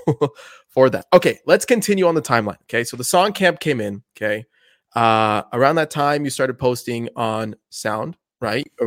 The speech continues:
around that time, your first Sound drop came out, right? Um, and you started putting those sales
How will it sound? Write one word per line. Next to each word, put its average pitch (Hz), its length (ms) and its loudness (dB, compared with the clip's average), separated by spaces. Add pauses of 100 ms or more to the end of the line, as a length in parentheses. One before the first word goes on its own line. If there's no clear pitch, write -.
(160)
around 135 240 6
that 139 120 2
time, 123 320 -4
your 117 140 -4
first - 260 -4
Sound 113 260 -2
drop 104 260 -4
came 104 200 -8
out, 110 260 -2 (340)
right? 110 320 0 (420)
Um, 110 720 0
and 117 600 -2 (560)
you 135 80 -6
started 151 320 -2
putting 156 200 -4
those 135 160 -4
sales 120 600 0